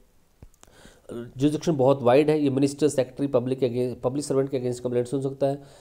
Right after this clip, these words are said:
इंक्वायरी जो है वो करेगा, तब वो रिटन कंप्लेंट के बेस पे करेगा। रिटन कंप्लेंट जो है, अ, एफिडेविट के साथ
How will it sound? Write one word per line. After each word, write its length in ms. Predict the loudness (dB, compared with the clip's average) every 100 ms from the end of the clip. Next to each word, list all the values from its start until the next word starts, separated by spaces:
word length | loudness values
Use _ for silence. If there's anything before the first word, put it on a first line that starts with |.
| -20 _ _ -6
इंक्वायरी 440 | -2 6 8 8 4
जो 180 | 2
है 380 | 2 4 2 0 -4
वो 120 | -4
करेगा, 440 | 2 4 6 6
तब 220 | 4 2 0
वो 160 | 0
रिटन 220 | 0 0
कंप्लेंट 360 | -2 -2 0 0
के 60 | 2
बेस 220 | 0 0
पे 100 | -2
करेगा। 360 | 0 2 2
रिटन 240 | 2 0 -2
कंप्लेंट 500 | -2 -2 2 0 2
जो 100 | 0
है, 240 | 0 -4 -8 -20 _ -12
अ, 40 | -6 -4
एफिडेविट 420 | -2 2 2 0
के 80 | -4
साथ 260 | 0 0